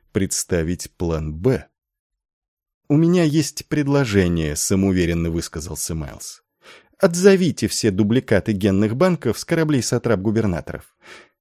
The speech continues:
Если вернутся все, вы лишите изменника возможности осуществить свои глобальные планы. Если он воспротивится возврату,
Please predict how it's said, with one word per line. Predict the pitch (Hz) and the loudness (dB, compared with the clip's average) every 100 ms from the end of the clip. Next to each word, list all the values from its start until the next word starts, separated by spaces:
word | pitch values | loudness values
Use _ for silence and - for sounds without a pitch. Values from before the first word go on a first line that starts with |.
| _ | _
Если | 98 98 104 | -2 0 2
вернутся | 98 95 95 - 92 | 2 4 2 0 -4
все, | - - 92 101 - _ | -4 -2 0 -2 -4 _
вы | 110 101 110 | 0 4 4
лишите | 107 - 151 131 | 4 0 -2 2
изменника | 110 92 101 123 143 123 | 2 4 2 2 2 4
возможности | 104 92 98 98 110 101 - | 4 4 2 2 0 -2 0
осуществить | 110 101 104 - 104 - 92 98 | 0 0 -4 -6 -8 -4 -4 -2
свои | - 143 120 | 0 0 2
глобальные | 110 104 90 85 85 101 | 2 4 4 2 -2 -4
планы. | 151 120 73 - - - - _ _ _ | -4 -4 -6 -12 -20 -20 -20 _ _ _
Если | - 98 - | -2 0 4
он | 107 101 | 4 4
воспротивится | 101 - 110 104 196 180 - - | 2 0 0 0 0 -2 -2 -2
возврату, | 98 95 85 82 - - | 0 2 0 -2 -4 -12